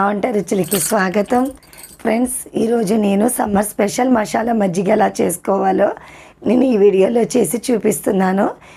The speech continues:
ఈ వీడియో ఎక్కడా కూడా స్కిప్ చేయకుండా ఫుల్గా వాచ్ చేయండి. ఫ్రెండ్స్, ఇంక వీడియో స్టార్ట్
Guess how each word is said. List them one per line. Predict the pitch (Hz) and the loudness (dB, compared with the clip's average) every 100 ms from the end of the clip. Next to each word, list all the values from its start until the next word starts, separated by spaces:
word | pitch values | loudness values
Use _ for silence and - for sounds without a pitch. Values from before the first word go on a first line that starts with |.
| - - 262 | -20 -4 0
ఈ | 220 | 2
వీడియో | 220 202 254 | 4 4 2
ఎక్కడా | - 226 226 | 0 -2 0
కూడా | 214 220 | -2 -2
స్కిప్ | - 233 - - | -4 -6 -2 0
చేయకుండా | 202 220 202 214 208 | 0 0 0 0 0
ఫుల్గా | 226 208 208 | 0 2 2
వాచ్ | 208 202 - | 0 -2 -2
చేయండి. | 190 190 185 220 - - - _ | 0 0 0 0 -2 -12 -20 _
ఫ్రెండ్స్, | - 254 262 262 | 0 2 2 0
ఇంక | 208 208 202 | 0 2 2
వీడియో | 202 240 - | 2 0 0
స్టార్ట్ | 220 196 | -4 -4